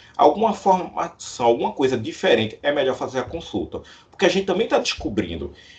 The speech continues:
Essa, cada variante tem grandes características. Por exemplo, a primeira variante tem um quadro respiratório extremamente importante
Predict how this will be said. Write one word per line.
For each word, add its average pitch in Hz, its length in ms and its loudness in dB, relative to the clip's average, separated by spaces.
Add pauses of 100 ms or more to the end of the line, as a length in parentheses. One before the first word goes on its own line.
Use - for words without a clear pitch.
Essa, - 240 0
cada - 380 2
variante 120 500 2
tem 151 160 -6
grandes 139 260 0
características. - 680 -2
Por 180 200 -2
exemplo, 90 380 -2 (460)
a 160 120 4
primeira - 320 0
variante 104 440 2
tem 180 140 -10
um 190 60 -10
quadro 127 300 0
respiratório - 480 -6
extremamente 170 520 -6
importante - 580 -8